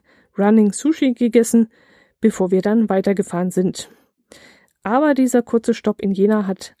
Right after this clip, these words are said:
eines gebracht, nämlich die Erkenntnis, dass ich definitiv wieder einmal dorthin fahren möchte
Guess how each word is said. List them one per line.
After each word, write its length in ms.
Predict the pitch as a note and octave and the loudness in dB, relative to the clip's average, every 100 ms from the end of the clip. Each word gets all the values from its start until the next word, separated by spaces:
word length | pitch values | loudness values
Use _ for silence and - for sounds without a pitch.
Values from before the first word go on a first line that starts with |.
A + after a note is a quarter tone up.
| - | -4
eines 500 | F3 A3+ C#4 C#4 - | 2 4 2 0 -10
gebracht, 640 | A#3+ G#3+ F#3 G#3+ D#4+ - - | -4 -2 0 -2 -4 -10 -2
nämlich 460 | A3 A3+ A3+ A3+ - | 2 4 2 0 -4
die 100 | G3 | -6
Erkenntnis, 600 | E3 G#3 A3 A3 A3 - _ _ - | -2 -2 2 0 0 -10 _ _ -6
dass 200 | G3 - | -6 0
ich 380 | G#3 - - - | -2 -2 -14 -14
definitiv 840 | F#3+ A#3 - B3+ A#3 - A3 A3 _ _ | -2 -2 2 2 2 2 0 0 _ _
wieder 400 | E3+ F#3+ A#3 A3+ | -4 0 2 0
einmal 400 | G3 G3 F#3+ G3 | -2 -2 -2 -2
dorthin 340 | F#3+ - F#3+ | -4 -4 -6
fahren 260 | F#3+ F#3 G3+ | -4 -4 -2
möchte 440 | F#3 - - F3 | -2 -4 -6 -6